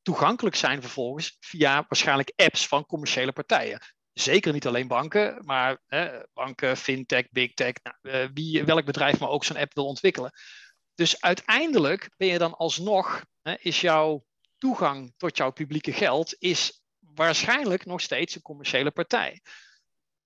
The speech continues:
Wie weet dat de centrale bank zelf ook nog een app ontwikkelt, hè, dat is niet uitgesloten, maar dat vraag ik me af.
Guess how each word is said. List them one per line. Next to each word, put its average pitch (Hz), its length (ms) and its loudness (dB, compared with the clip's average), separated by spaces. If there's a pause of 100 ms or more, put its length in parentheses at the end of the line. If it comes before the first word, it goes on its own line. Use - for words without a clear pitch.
(200)
Wie 170 260 -2
weet 202 220 8
dat 202 120 2
de 196 60 -4
centrale 180 400 2
bank 175 180 -2
zelf 180 260 4
ook 170 140 -6
nog 160 100 -10
een 160 80 -6
app 165 160 0
ontwikkelt, 180 460 -4
hè, - 80 -8
dat - 160 -8
is - 80 -8
niet 170 140 -2
uitgesloten, 180 720 0
maar 160 280 0 (340)
dat - 180 -6
vraag 160 240 2
ik 143 80 -2
me 147 80 -2
af. - 320 0